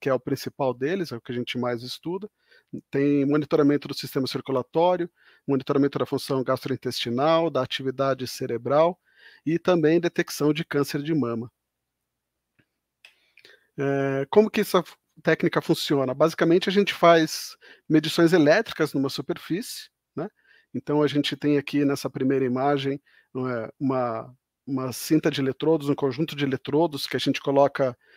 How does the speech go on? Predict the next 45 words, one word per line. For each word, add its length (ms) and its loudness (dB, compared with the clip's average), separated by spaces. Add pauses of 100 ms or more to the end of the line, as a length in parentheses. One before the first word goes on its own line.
(200)
no 140 0
objeto 360 0
que 80 -4
a 40 -2
gente 180 -4
quer 100 -2
estudar. 460 2
Então, 220 -2
pode 300 -2
ser 280 0
um, 440 -2
um 120 -4
objeto, 580 0
pode 240 -4
ser 200 -2
um 80 0
animal, 520 2
pode 280 -6
ser 140 -6
um 80 -4
paciente, 720 -6 (420)
né? 140 -2
A 20 0
gente 220 -2
coloca 360 6
esses 280 -4
eletrodos 580 0
em 60 -6
volta 280 -2
do 100 -2
tórax 420 4
do 100 -8
paciente, 600 -4 (360)
no 120 -2
caso 320 0
da, 320 0
de, 260 -4
da 140 -6
gente 180 -2
querer 180 -4
estudar, 560 -2 (560)
é, 320 -2
a 40 -12
função 320 -2
pulmonar, 520 4